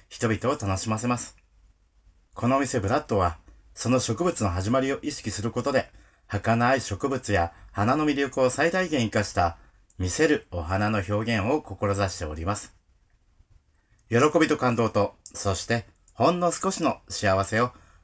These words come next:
ブラッドの花を通じて感じていただければ幸いです。ということで、え、私もですね、お店に入ってその瞬間から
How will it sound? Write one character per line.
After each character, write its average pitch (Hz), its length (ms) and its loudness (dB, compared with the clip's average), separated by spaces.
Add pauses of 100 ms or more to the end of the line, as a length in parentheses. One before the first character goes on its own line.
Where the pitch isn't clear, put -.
ブ 92 80 2
ラ 110 140 10
ッ - 60 -2
ド 95 100 0
の 87 100 0
花 104 240 2
を 170 60 0
通 139 160 -4
じ 127 100 -10
て - 260 0
感 104 200 -2
じ - 80 -14
て 117 80 0
い 113 60 -4
た 123 100 -2
だ 135 80 0
け 151 80 -2
れ 151 80 2
ば 139 80 0
幸 127 340 2
い 131 60 2
で 156 80 4
す。 - 180 -4 (1500)
と 110 100 2
い 107 60 6
う 107 40 -2
こ 113 120 0
と 117 100 2
で、 104 240 4
え、 85 100 -2
私 85 380 0
も 131 80 0
で 98 80 0
す 87 120 -6
ね、 101 220 -2 (400)
お 95 140 -2
店 104 220 2
に 101 100 2
入 101 180 -2
っ 107 40 -8
て - 280 -8 (160)
そ - 160 -8
の 107 100 2
瞬 113 200 -2
間 120 180 0
か 127 120 2
ら 135 200 2